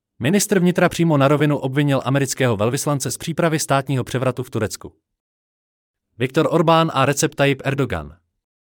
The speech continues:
Americká velvyslanectví lze považovat za okupační správy,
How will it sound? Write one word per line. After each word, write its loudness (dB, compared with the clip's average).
Americká 2
velvyslanectví 2
lze 2
považovat 0
za -2
okupační -4
správy, -2